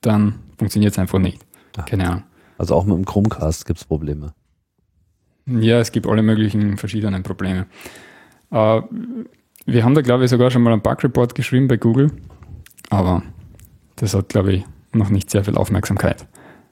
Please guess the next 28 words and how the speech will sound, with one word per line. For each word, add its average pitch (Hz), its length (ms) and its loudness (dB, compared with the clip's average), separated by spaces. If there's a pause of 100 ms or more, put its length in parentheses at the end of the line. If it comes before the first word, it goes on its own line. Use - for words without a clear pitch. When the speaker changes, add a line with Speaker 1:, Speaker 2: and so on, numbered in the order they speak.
(320)
Speaker 2:
Nobody 120 380 2
listens. 117 640 -2 (2250)
Frechheit. 87 320 -6
Speaker 1:
Ja, 113 200 2
es 117 100 0
ist 117 120 -2
auch 120 80 2
schwer, 123 380 0
ist 123 160 0
auch 123 80 4
schwer 117 240 0
zum 131 180 -2
Definieren, 117 800 0
das 117 400 -10
wirkliche 107 360 -4
Problem. 98 460 -6 (960)
Also 113 320 -4
ich 107 100 0
kann's 117 240 0
auch 110 140 2
nicht 117 160 0
wirklich 110 280 0
repro-, 104 280 0 (300)
reproduzieren, 107 760 2
es 95 140 -6
ist - 460 -10
irgendwie 101 380 -2 (200)
komisch. 101 400 -2